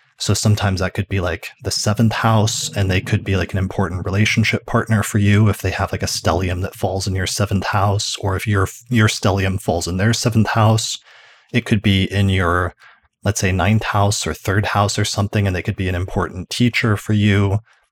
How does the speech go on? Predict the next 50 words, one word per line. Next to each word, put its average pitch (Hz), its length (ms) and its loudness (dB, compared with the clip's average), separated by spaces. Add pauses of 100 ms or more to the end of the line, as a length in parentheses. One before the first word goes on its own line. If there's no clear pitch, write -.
your 104 160 2
eleventh 101 400 2
house, 104 460 -2
and 98 80 -2
they 87 80 -4
could - 160 -8
be 98 120 -2
an 92 60 0
important 95 560 -4
friend, 104 680 0 (360)
or 104 100 2
maybe 104 300 0
even, 92 200 0
like, 85 260 -6 (220)
let's 98 140 -4
say, - 120 -6
twelfth - 320 0
house - 340 -4
or 98 40 -4
sixth - 320 -4
house, 85 260 -2
they 87 100 -6
could 92 160 -4
be 92 100 -4
an 87 80 -4
important, 90 520 -4
like, 85 260 -2 (260)
enemy 98 540 2 (300)
of 95 220 0
your, 90 200 -2
like, 85 300 -6 (340)
your 87 120 -8
greatest 95 380 0
enemy 87 320 -4
or 95 80 -4
something 107 260 2
like 98 160 0
that. 101 300 0 (500)
Um, 92 440 -2
there's - 240 -2
lots 117 160 0
of 127 80 2
different 104 260 -2
ways 95 340 -2
that 90 320 -2 (340)
stelliums 95 640 0
also 104 340 -2
come 98 220 -2
into 92 180 -2
play 90 580 -4